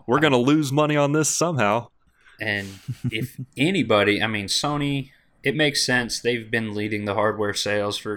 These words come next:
Speaker 2: a few years now. You know, they're not gonna do anything that doesn't benefit them, but at some point it does. Like, this benefits everyone. Like, it,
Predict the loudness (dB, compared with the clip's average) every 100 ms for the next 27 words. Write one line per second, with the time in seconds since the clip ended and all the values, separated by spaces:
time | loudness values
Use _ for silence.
0 | -10 -8 -6 -2 -2 -2 -2 -2 -2 -4
1 | -10 _ _ _ _ _ _ -8 -4 -2
2 | 0 4 4 4 0 -2 -2 -2 -2 -2
3 | -2 -2 -4 -6 -6 -6 -4 -6 -4 0
4 | 2 0 -4 -6 -6 _ _ _ _ -4
5 | -2 0 0 0 0 0 -4 -10 _ -2
6 | 2 2 2 -4 -10 -14 -12 -2 -2 2
7 | 2 2 0 -2 -4 _ -2 4 4 2
8 | -8 -8 -16 -20 _ _ _ _ _ _
9 | _ -6 -6 -6 _ _ -6 -4 -4 -8